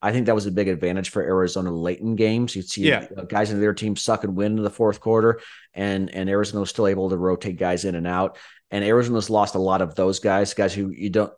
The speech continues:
Speaker 1: you, you, you didn't see on the stat sheet very much, but would come in and, and, and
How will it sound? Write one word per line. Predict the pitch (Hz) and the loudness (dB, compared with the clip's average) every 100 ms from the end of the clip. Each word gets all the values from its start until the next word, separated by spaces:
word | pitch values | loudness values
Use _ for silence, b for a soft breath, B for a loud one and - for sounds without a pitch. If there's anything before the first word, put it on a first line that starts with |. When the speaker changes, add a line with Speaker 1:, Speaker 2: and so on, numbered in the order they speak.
| _ | _
Speaker 1:
you, | 90 - - | -16 -16 -20
you, | 73 107 - | -14 -14 -6
you | 127 | -2
didn't | 127 110 | 0 0
see | - | 0
on | 113 | 0
the | 92 | 0
stat | - 107 110 | 0 0 2
sheet | 139 | 0
very | 117 123 | 2 4
much, | 127 131 - | 4 2 2
but | 113 | 0
would | 87 95 | 0 -2
come | - 113 | -2 -2
in | 110 110 110 | 0 0 0
and, | - 98 92 | -2 -4 -4
and, | 95 90 80 | -6 -6 -6
and | 95 90 | -6 -6